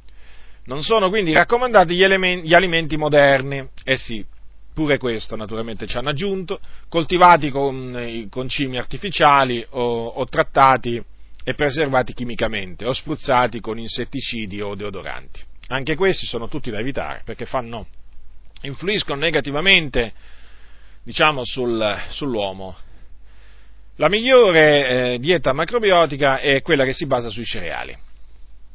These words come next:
E tutto ciò, ve lo ribadisco, viene insegnato in base al principio dello yin yang, che, eh,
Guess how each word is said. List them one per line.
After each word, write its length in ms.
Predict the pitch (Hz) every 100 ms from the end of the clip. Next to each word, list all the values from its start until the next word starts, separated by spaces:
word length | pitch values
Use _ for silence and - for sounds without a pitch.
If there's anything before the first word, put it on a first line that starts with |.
| - - - - - - - -
E 140 | - 151
tutto 320 | 247 175 170
ciò, 180 | 226 180
ve 100 | 151
lo 100 | 202
ribadisco, 920 | 185 147 185 185 123 - 135 139 - - - - -
viene 220 | 196 247
insegnato 720 | 190 170 233 208 196 190 175 175
in 120 | 202
base 240 | 202 175
al 100 | 160
principio 460 | - 214 185 175 139
dello 200 | 147 160
yin 260 | 139 127 110
yang, 520 | 107 101 101 107 104 - - - - - - - - - - - - - - - - - - - -
che, 640 | - - 190 147 156 208 - - - -
eh, 920 | 123 120 110 104 101 98 92 87 85